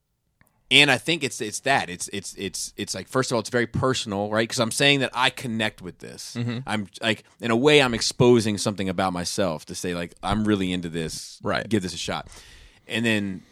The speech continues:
Speaker 1: secondly, I think it's a, um, it's like a, uh, it's, it's, it's the fact of, like, give me two minutes and thirty seconds.
Speaker 2: Mm-hmm.
Speaker 1: You know what I mean? And I think it's those, i-, i-,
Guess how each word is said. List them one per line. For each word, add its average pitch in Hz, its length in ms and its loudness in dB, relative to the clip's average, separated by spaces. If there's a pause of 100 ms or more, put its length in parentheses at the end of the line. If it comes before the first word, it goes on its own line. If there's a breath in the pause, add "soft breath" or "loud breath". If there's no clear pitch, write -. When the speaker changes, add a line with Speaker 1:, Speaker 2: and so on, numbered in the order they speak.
(180)
Speaker 1:
secondly, 101 1040 -2
I 92 100 -4
think 107 300 -6
it's 95 200 -6
a, 98 200 -6
um, 85 520 -6 (1500)
it's 101 200 -4
like 98 200 0
a, 95 200 -4
uh, 90 380 -2
it's, - 200 -4
it's, - 200 -10
it's - 160 -6
the 101 80 -8
fact 101 260 -6
of, 98 120 -8
like, 90 200 -6 (1600)
give 131 320 -4
me 80 180 -14
two 95 380 -8
minutes 80 440 -12
and 73 140 -20
thirty 73 280 -12
seconds. - 440 -16
Speaker 2:
Mm-hmm. 113 240 -2 (420)
Speaker 1:
You 104 100 -8
know 95 100 -6
what 87 40 -6
I 90 40 -8
mean? 87 360 -6 (340)
And 104 100 -6
I 110 180 -4
think 120 200 -4
it's 110 140 -8
those, 120 360 -4
i-, 131 40 -4
i-, 139 40 -4